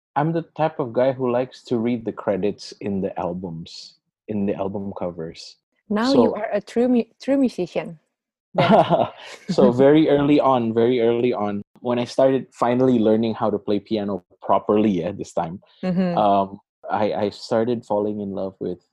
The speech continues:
Speaker 1: with musicals, uh, and God knows I was in the right place at that time. What I was most interested and fascinated by is a good composition, a wonderful composition. Jadi, dari dulu tuh,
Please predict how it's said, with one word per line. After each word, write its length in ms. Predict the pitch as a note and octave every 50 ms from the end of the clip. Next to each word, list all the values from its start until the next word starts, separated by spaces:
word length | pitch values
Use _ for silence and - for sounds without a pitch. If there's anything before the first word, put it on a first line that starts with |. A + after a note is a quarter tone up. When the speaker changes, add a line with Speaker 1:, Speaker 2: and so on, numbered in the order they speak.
| _
Speaker 1:
with 240 | - F#2+ F#2 F#2 F#2 _
musicals, 880 | G2+ G2 G2 G2 G2 G2+ G#2 G2 - F#2+ E2+ E2 E2 - - - - - _ _ _
uh, 380 | G2+ G2 F2+ F2 F2+ E2+ F2 F2 - _ _ _ _ _ _ _ _ _ -
and 400 | - F#2 F#2 F#2 F#2 F2+ F#2+ G#2 _ _ _ _ _ _ _ _ _ D3
God 240 | - A2+ G#2+ G2+
knows 240 | G#2 A2+ A#2 A2+ G#2+
I 80 | A2 F2+
was 220 | F#2+ G2 F#2+ -
in 100 | G2+ G2
the 80 | F#2+ F2
right 240 | E2 D#2+ D2 - -
place 240 | F#2 F#2 F2+ -
at 160 | - - - _
that 160 | D#2 C2+ - -
time. 240 | - D2+ D2 D#2+ E2 - _ _
What 160 | - C3 B2+ B2
I 80 | C3 C#3
was 280 | C#3 C#3+ C#3+ C3 B2+ C#3
most 300 | C#3+ D3 D3 - - _
interested 720 | - A#2+ A#2+ A#2 - B2 B2 - - _ C3 A#2 A2 F#2 - -
and 220 | - G#2 G#2 G#2 -
fascinated 720 | - - G2+ G2 - - - A2+ A2 A2 G#2+ G#2+ G#2 A2+
by 320 | A2 G2 F#2+ F#2+ F#2 - -
is 220 | F#2 F#2 - _ _ _
a 80 | G#2 G2+ G2 G#2 G2+ F#2+
good 240 | - A#2+ A2+ - -
composition, 840 | - - G2+ F#2+ F#2 G2 F2 E2 F2 F#2 E2+ - - F#2+ E2+ E2+ - -
a 40 | F2
wonderful 480 | F2+ F2 F2 F2+ F2+ G2 F2+ - F2+ E2+
composition. 640 | - - E2 D#2+ E2+ - - D#2+ D#2 - F2 E2 D#2+
Jadi, 240 | D2+ D2 F2+ G2+ -
dari 240 | A2 F#2+ F2+ F#2+
dulu 320 | F#2 F2+ F#2+ G2 G2+ A2+ A2+
tuh, 240 | - C3 C3 A#2+